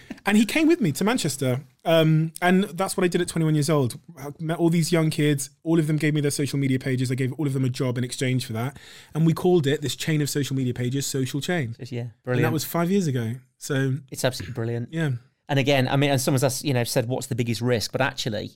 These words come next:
Speaker 2: there's, you could probably name one almost every week.
Speaker 1: Yeah,
Speaker 2: As,
Speaker 1: of course
Speaker 2: <laughs> as
Speaker 1: now.
Speaker 2: well, it's really,
Speaker 1: But in
Speaker 2: it's
Speaker 1: that
Speaker 2: really
Speaker 1: moment,
Speaker 2: tricky.
Speaker 1: it was, my biggest risks, uh,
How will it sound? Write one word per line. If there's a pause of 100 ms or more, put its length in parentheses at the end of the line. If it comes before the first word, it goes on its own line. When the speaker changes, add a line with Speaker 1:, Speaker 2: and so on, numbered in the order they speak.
(140)
Speaker 2:
there's,
you
could
probably
name
one
almost
every
week. (440)
Speaker 1:
Yeah,
Speaker 2:
As,
Speaker 1:
of
course
Speaker 2:
<laughs>
as
Speaker 1:
now.
Speaker 2:
well,
it's (100)
really,
Speaker 1:
But
in
Speaker 2:
it's
Speaker 1:
that
Speaker 2:
really
Speaker 1:
moment,
Speaker 2:
tricky.
Speaker 1:
it
was, (180)
my
biggest
risks, (100)
uh,